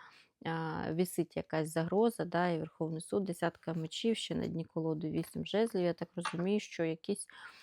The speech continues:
м, небезпеки, е, Європа, Штати, там, хто, я не знаю, вони відчувають на собі, є велике бажання якимось чином себе,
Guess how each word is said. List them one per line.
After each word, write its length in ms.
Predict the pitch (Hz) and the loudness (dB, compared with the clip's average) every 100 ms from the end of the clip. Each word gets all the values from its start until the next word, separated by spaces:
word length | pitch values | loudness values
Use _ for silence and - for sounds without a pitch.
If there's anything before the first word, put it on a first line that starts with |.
| - _ - | -20 _ -4
м, 1040 | 165 165 165 160 160 160 156 160 160 160 - _ _ _ | 0 0 0 0 -2 -2 -4 -4 -4 -6 -10 _ _ _
небезпеки, 1000 | - 185 185 170 - - 190 226 - 233 | 4 6 8 6 2 6 6 6 4 4
е, 600 | 214 185 - 165 165 170 - | 6 4 0 -2 -4 -4 -4
Європа, 840 | - 165 170 175 196 - 180 170 175 - - - - | 0 4 6 8 4 6 6 6 2 -8 -20 -20 -14
Штати, 640 | - 175 180 - 180 170 165 | 2 6 6 6 4 4 2
там, 260 | - 156 156 | -2 -2 -2
хто, 260 | - - | -4 -2
я 120 | 156 151 | 0 0
не 120 | 156 | -2
знаю, 300 | - 160 160 | 0 0 0
вони 300 | 160 160 160 | 0 -2 -2
відчувають 720 | 151 - 156 151 - 151 - | -4 -2 0 2 2 0 -4
на 80 | - | -6
собі, 340 | - 160 175 | -4 0 2
є 400 | 220 220 160 175 | 4 4 4 4
велике 420 | 170 160 165 - | 4 2 0 -4
бажання 520 | 156 156 170 165 202 | -4 -2 2 4 4
якимось 460 | 175 170 165 160 165 | 0 -2 -4 -6 -6
чином 360 | - 185 180 165 | -4 -2 -2 -4
себе, 540 | - 156 151 170 180 | -4 -2 2 4 4